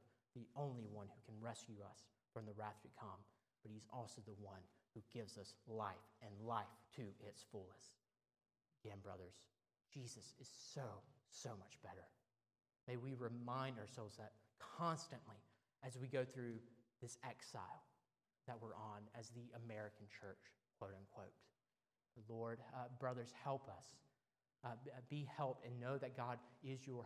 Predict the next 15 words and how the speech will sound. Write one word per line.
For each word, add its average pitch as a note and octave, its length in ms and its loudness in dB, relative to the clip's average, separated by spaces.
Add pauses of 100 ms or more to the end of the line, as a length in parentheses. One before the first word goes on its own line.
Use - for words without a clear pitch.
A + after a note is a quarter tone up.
help G#2+ 300 0
in G#2+ 100 -4
this G#2 180 -6
present A2+ 380 -2
evil G2 240 -8
age, F#2 320 -14 (380)
who A#2+ 60 2 (120)
leads C3+ 240 4
you A#2+ 120 4
home, F#2 320 -4 (440)
knowing B2 280 4
that A2+ 120 0 (100)
he C3 220 0 (200)
has A#2 360 2
indeed G2+ 360 -4